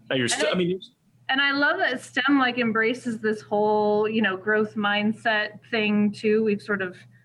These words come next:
Speaker 2: pulled that in, and, uh,
Speaker 1: Uh-huh.
Speaker 2: the kids, it's like a safe place to try things out and fail. And surprisingly, that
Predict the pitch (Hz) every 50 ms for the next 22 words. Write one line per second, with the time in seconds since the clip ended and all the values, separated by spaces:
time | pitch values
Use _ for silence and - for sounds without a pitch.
0 | _ _ _ _ _ _ _ _ - 226 214 214 202 202 214 208 202 196 190 196
1 | 196 202 226 240 262 277 277 - - - 196 185 185 190 185 180 170 170 165 170
2 | 123 - 98 - _ _ _ _ _ - 240 240 - - 269 269 262 269 254 247
3 | 254 254 - - 247 233 226 220 196 190 - - 208 196 214 208 - - _ -
4 | 190 185 196 226 220 - - - 202 185 175 180 175 - - - 165 170 185 208
5 | 202 190 185 185 - 175 170 180 - - - 196 - - 165 170 180 196 208 220
6 | 233 - - _ _ _ _ _ _ _ _ _ 208 196 185 180 180 180 - 208
7 | 196 - 226 262 349 294 262 240 226 233 220 220 226 214 220 202 202 208 208